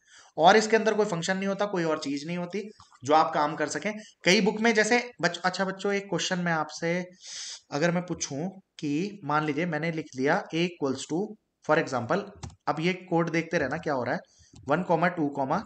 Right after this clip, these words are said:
थ्री मैंने लिख दिया, ओके। फिर इसके बाद मैं कर रहा हूं क्या, मान लीजिए B equals to मैं कर लेता हूं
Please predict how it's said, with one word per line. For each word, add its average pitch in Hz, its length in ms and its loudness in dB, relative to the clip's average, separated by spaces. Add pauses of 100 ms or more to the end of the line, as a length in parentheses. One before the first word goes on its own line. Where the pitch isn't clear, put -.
थ्री 226 180 0
मैंने 131 180 -2
लिख - 240 -12
दिया, 156 200 -10 (580)
ओके। - 280 -8 (800)
फिर 196 80 4
इसके 220 200 0
बाद 208 260 8
मैं 233 160 4
कर 196 160 4
रहा 175 280 6
हूं 156 260 0
क्या, 147 220 2 (540)
मान 147 160 2
लीजिए 175 460 0 (800)
B 170 240 0
equals 196 380 0
to 220 100 0
मैं 220 100 2
कर 170 160 0
लेता 135 220 0
हूं 214 160 -2